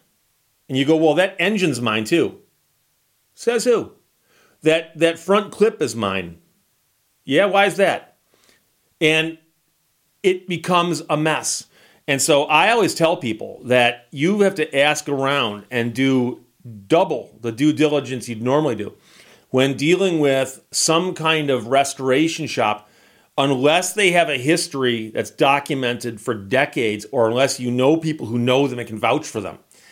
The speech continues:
And so, um, one of the viewers of this channel, <laughs>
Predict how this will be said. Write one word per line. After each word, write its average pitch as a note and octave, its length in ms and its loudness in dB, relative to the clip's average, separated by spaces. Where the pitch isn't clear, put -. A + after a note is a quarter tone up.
And A2 100 -10
so, B2+ 440 0
um, A#2 480 2
one C#3+ 200 0
of F#3+ 60 0
the E3+ 80 2
viewers D3 480 0
of A2+ 260 -2
this C#3 180 -4
channel, C3 460 -4
<laughs> - 0 -